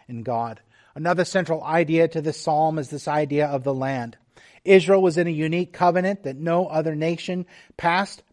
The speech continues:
present, or future, has or we-, ever will have. There is still yet relevance to us. We look around the world, and we can actually see that that is the case.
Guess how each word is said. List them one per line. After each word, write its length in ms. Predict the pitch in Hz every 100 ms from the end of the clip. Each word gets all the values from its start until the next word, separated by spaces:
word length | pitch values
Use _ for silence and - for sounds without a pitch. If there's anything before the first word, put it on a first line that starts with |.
| _
present, 420 | 175 170 170 175 -
or 160 | 131
future, 600 | - 175 170 185 175 180 _ _ - _
has 420 | 175 170 185 180
or 240 | - 151 139
we-, 180 | 156 170 143
ever 260 | 160 160
will 300 | 147 170 196
have. 420 | 123 135 113 117 _ _ _ _ _
There 160 | 151 147
is 140 | 135
still 280 | - 170 156
yet 300 | 139 135 131 _ _
relevance 640 | 135 156 147 131 135 - - _
to 220 | - 160 135
us. 480 | 120 - - - _ _ _ _ _ _ _ -
We 60 | 127
look 220 | 135 143
around 400 | 117 135 139 143
the 60 | 123
world, 480 | 123 139 139 143 - _ _ _ _ _ _ _
and 100 | 135
we 80 | 156
can 100 | 165
actually 360 | 160 - 165 151
see 500 | - 196 170 139 123
that 160 | 151
that 220 | 160 147 143
is 120 | -
the 80 | 139
case. 600 | 160 147 123 - -